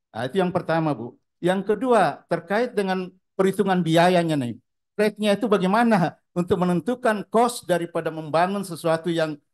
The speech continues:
memang hubungannya dengan pengangkutan tadi ini? Ya, nah, mungkin saja terjadi ada pelabuhan, tapi daerah itu dangkal.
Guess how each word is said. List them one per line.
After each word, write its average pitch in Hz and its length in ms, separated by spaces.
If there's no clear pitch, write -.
memang 180 320
hubungannya 175 480
dengan 170 340
pengangkutan 190 640
tadi 170 320
ini? 151 160
Ya, 135 400
nah, 131 220
mungkin 196 320
saja 247 260
terjadi 196 460
ada 196 140
pelabuhan, 196 720
tapi 233 400
daerah 185 340
itu 190 220
dangkal. 175 640